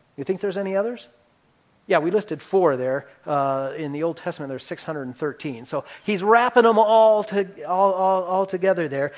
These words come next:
If there's any other commandment, it doesn't matter what it is. Every single commandment, it is summed up in this saying,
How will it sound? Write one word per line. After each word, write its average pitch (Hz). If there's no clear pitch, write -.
If 233
there's 269
any 285
other 269
commandment, 151
it 180
doesn't 262
matter 269
what 285
it 302
is. 180
Every 269
single 285
commandment, 254
it 214
is 208
summed 269
up 233
in 233
this 240
saying, 202